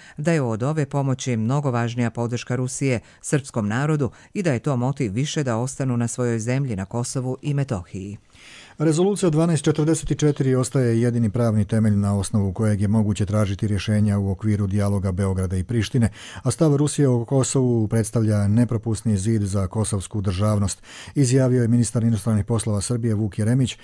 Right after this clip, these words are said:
Speaker 2: poslije razgovora sa šefom ruske diplomatije Sergejem Lavrovom u Moskvi.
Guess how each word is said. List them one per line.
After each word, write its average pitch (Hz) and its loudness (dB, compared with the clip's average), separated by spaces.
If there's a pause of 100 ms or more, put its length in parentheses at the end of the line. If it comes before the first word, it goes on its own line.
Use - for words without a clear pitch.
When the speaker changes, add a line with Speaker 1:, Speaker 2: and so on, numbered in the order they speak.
(140)
Speaker 2:
poslije 147 -2
razgovora 120 -2
sa 113 -6
šefom 110 -2
ruske 110 -4
diplomatije 101 -2
Sergejem 95 -2
Lavrovom 98 -2 (100)
u 104 -4
Moskvi. 98 -4